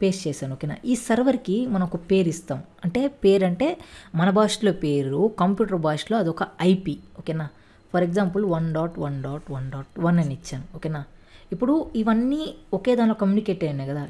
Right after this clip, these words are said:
ఈ, ఈ ల్యాప్‌టాప్ తీసుకోండి, ఈ ల్యాప్‌టాప్ తీసుకోండి, ఈ ల్యాప్‌టాప్ తీసుకోండి, ఈ ల్యాప్‌టాప్ తీసుకోండి, ఈ ల్యాప్‌టాప్ కూడా తీసుకోండి. ఇవన్నీ, ఇవన్నీ ఏంటి? ఇవన్నీ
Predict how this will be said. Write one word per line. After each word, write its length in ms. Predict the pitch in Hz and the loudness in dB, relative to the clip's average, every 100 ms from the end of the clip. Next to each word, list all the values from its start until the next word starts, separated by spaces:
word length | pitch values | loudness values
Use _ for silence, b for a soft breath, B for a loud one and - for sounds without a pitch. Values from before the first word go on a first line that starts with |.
| - - 190 | -14 -10 -4
ఈ, 180 | 208 - - | -4 -6 -6
ఈ 140 | 190 202 | -2 0
ల్యాప్‌టాప్ 400 | 185 180 165 156 | 0 -2 -4 -4
తీసుకోండి, 380 | 151 - 160 | -6 -4 -2
ఈ 80 | 170 | 0
ల్యాప్‌టాప్ 460 | 175 170 170 151 165 | 0 -2 -4 -8 -8
తీసుకోండి, 420 | 151 - 151 160 | -10 -6 -4 -2
ఈ 80 | 160 | -2
ల్యాప్‌టాప్ 380 | 165 165 165 147 | -2 -4 -6 -6
తీసుకోండి, 360 | 147 - 170 | -8 -4 -2
ఈ 60 | 170 | -2
ల్యాప్‌టాప్ 360 | 160 156 151 | -4 -4 -6
తీసుకోండి, 420 | 147 - 160 190 - B B B B | -8 -8 -6 -6 -6 B B B B
ఈ 100 | 196 | 2
ల్యాప్‌టాప్ 420 | 214 208 214 214 | 4 2 0 0
కూడా 140 | 196 190 | 0 0
తీసుకోండి. 460 | 202 190 196 202 | -2 -4 -2 -2
ఇవన్నీ, 600 | 233 202 190 196 233 226 - - - - - 190 | 0 2 4 6 6 4 -2 -20 -20 -20 -10 -2
ఇవన్నీ 320 | 175 190 247 | 2 4 6
ఏంటి? 560 | 202 165 165 160 196 196 170 | 6 2 0 -2 -2 -6 -4
ఇవన్నీ 480 | 160 175 220 302 | 0 2 2 0